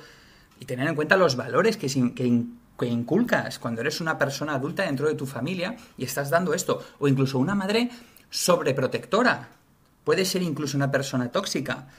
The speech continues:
porque creen que están haciendo algo positivo por sus hijos y, y en realidad a lo mejor están incomodando a sus hijos o están generando un mal resultado, una, una mala sensación en sus hijos,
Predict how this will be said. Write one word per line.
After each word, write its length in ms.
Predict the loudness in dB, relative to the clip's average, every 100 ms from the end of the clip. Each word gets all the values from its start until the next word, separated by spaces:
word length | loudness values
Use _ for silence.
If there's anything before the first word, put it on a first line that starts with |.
| -18
porque 300 | -4 -4 -2
creen 180 | 2 2
que 80 | 2
están 240 | -2 -4
haciendo 540 | -4 -4 -2 2 2 0 -16 -20
algo 280 | -4 0 0
positivo 440 | -2 -2 -2 0 0
por 140 | -2
sus 180 | -2 -2
hijos 400 | 0 0 0 -6 -18 -20 _ _ _ _ _ _
y, 420 | 0 0 0 -2
y 60 | -6
en 80 |
realidad 320 | -8 -8 0 0
a 80 |
lo 60 | 0
mejor 220 | 0 -2
están 200 | -4 -2
incomodando 540 | 0 0 0 0 0 0
a 20 |
sus 220 | -2 -4
hijos 240 | -4 -4
o 20 | -6
están 220 | -6 -4
generando 580 | -2 -2 0 0 -2 -2
un 260 | -4 -2 -2
mal 220 | -2 -2
resultado, 520 | -6 -4 -2 0 0
una, 320 | 0 0 -2 -4
una 380 | -4 -2 -2 -2
mala 260 | -2 -2
sensación 480 | -4 -6 -6 -4 -2
en 60 | -2
sus 200 | -6 -8
hijos, 280 | -8 -10